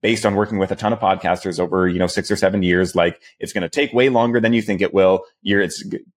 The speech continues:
not, it's gonna be way harder, take way more time than you think it will. And also in the long run, it's gonna be way more valuable than you're currently thinking it will be. But you're probably gonna need to stick with it for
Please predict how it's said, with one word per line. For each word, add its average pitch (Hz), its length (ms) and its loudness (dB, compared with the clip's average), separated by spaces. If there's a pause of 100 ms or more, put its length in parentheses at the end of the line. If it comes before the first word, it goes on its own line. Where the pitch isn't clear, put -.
not, 110 240 0
it's 110 100 -4
gonna 113 120 -2
be 101 80 0
way 127 160 2
harder, 110 440 0
take 104 280 -4
way 117 100 4
more 120 160 0
time 95 440 -2
than 90 120 0
you 85 80 -4
think 95 220 -6
it 85 100 -4
will. 87 280 2 (360)
And 95 420 -6 (160)
also 95 580 0 (120)
in 131 100 2
the 123 80 2
long 110 240 2
run, 135 140 2
it's - 100 -4
gonna 113 120 0
be 101 80 2
way 95 140 4
more 87 160 0
valuable 82 380 0
than 78 140 -6
you're 71 80 -6
currently 80 400 -6
thinking 85 280 -6
it - 60 -6
will 80 160 0
be. - 280 -20
But 123 100 2
you're 131 100 2
probably 170 200 2
gonna 156 160 2
need 139 120 2
to - 60 -10
stick - 220 -2
with 120 120 0
it - 120 -4
for 87 100 -6